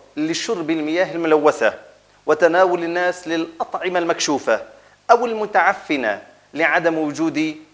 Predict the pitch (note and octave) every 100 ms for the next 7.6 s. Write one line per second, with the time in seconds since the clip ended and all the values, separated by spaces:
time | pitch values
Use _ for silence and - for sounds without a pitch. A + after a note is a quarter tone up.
0 | _ _ _ _ F#3+ F3+ E3 D#3+ D3+ D3+
1 | D#3+ D#3+ - B2+ D3 - E3 C#3+ D3 F3
2 | F3+ C#3+ D3 - D3 C#3 D3+ D3 - D#3+
3 | D3+ D#3+ C3 C#3+ C3+ C#3 C#3+ C#3+ - -
4 | - C3+ D3+ C#3+ C3+ C#3 C3 D#3 C#3+ C3+
5 | C#3 D3 C#3+ - C3 - C#3 C3 B2+ B2+
6 | C3 - - A#2+ C3+ C#3 B2+ B2 C3+ D3
7 | - C3 G#2+ G#2+ G2+ F#2+